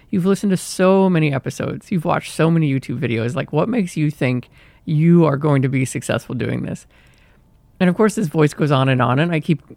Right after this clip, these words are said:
you know, listening to it because I trust this voice. It's my own voice. Why wouldn't I trust it? And the idea is kind of dead. And I actually am grateful for that voice. Worse, I'm like, "Oh, thank you, voice.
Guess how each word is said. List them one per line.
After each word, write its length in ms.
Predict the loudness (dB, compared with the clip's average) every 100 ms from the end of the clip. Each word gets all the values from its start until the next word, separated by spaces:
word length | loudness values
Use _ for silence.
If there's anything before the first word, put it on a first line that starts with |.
| -4
you 120 | -2
know, 120 | -2
listening 460 | 0 -2 0 -2 0
to 160 | 0
it 160 | 0 -2
because 500 | -2 2 2 0 -6 -12 -6
I 100 | -4
trust 340 | 0 -2 -2
this 100 | -8
voice. 320 | -2 -2 -2
It's 160 | -4 0
my 160 | 2
own 160 | 2 2
voice. 300 | 0 -2 -2
Why 120 | 0
wouldn't 240 | 0 0 0
I 60 |
trust 320 | -2 -6 -6
it? 140 | -10 -12 _ _ _ _ _ _ _ _ _ _ _
And 120 | 2 4
the 80 |
idea 300 | 4 2 2
is 100 | 0
kind 240 | 0 -2 -2
of 100 | -4
dead. 260 | -8 -10 -14 _ _ _ _ _ _ _ _ _ _ -4
And 200 | 0 2
I 140 | 2
actually 560 | 0 -2 -2 -2 -2 -2
am 240 | -2 -2
grateful 420 | -2 -4 -2 -4
for 160 | -4 -4
that 200 | -4 -6
voice. 340 | -8 -8 -6
Worse, 440 | 0 2 0 -6 -18 _
I'm 140 | -2 0
like, 180 | 0 2
"Oh, 260 | 0 0 -2
thank 220 | 0 0
you, 80 | -2
voice. 400 | -4 -4 -4